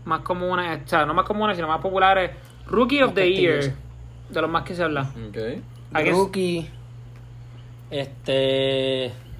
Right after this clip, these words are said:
Speaker 2: James Wiseman, porque está con Curry, cabrón. Y, o sea,
Speaker 3: Uh,
Speaker 2: it's
Speaker 3: ese es un buen pick.
Speaker 2: feed him, feed him more.
Speaker 1: Wiseman no es mala opción, porque Wiseman, o sea, Golden State nunca es un equipo que se ha ido con ese tipo de juego del big man,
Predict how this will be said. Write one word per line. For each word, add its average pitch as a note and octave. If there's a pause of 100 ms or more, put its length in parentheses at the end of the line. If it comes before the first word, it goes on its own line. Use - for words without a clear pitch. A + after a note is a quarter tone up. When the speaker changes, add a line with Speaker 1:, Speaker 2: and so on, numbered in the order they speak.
(220)
Speaker 2:
James C#3+
Wiseman, B2+ (480)
porque A#2+
está A#2+
con C3
Curry, A#2+
cabrón. G2+ (280)
Y, G#2
o G2
sea, F#2+
Speaker 3:
Uh, -
Speaker 2:
it's C3
Speaker 3:
ese E3
es E3+
un D3
buen A2+
pick. A2+
Speaker 2:
feed C#3+
him, A#2 (280)
feed B2+
him A2
more. G#2+ (140)
Speaker 1:
Wiseman A#3
no B3+
es B3
mala A#3+
opción, D3+ (260)
porque F3
Wiseman, F#3
o -
sea, F#3
Golden F#3+
State G3
nunca A3+
es A#3
un A#3
equipo A3+
que G3+
se F#3+
ha F#3
ido G#3 (320)
con E3
ese F3+
tipo G3
de F#3
juego E3 (420)
del D3+
big E3+
man, C#3+